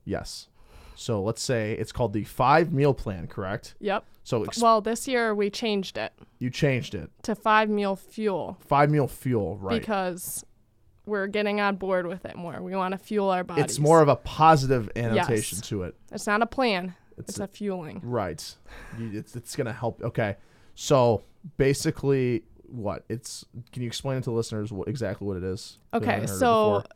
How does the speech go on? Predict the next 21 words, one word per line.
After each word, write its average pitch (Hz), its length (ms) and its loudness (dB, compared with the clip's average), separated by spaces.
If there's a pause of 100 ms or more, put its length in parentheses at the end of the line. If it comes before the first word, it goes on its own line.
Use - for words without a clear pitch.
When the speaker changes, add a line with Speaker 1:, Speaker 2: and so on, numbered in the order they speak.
Speaker 2:
five 240 600 2
meals 214 360 2
before 208 400 -2
every 196 280 -2
game. 175 480 -4 (480)
So 190 460 4
if 190 140 0
we 202 120 2
play 190 500 0 (160)
Friday 202 320 2
night, 175 440 -2
then 180 340 -2 (120)
all 202 180 2
three 202 240 2
meals 185 340 0
on 190 180 -4
Friday, 170 500 2
the 190 120 -4
two 185 360 -4 (260)
meals 190 400 -2
on 156 520 -2